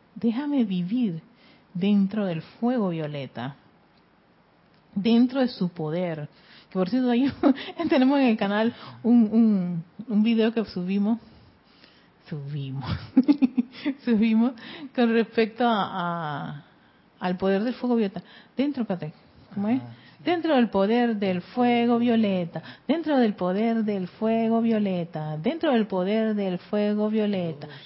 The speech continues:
Speaker 1: yo soy lo que yo soy.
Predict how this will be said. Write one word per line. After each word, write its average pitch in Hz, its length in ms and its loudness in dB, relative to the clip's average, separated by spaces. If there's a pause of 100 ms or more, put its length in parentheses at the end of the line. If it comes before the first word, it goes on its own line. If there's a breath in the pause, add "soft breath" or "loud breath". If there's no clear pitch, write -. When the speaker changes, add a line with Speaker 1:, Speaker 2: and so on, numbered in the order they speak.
Speaker 1:
yo 202 680 2
soy 185 240 0
lo 160 240 -6
que 160 160 -6
yo 196 540 -2
soy. 165 360 -8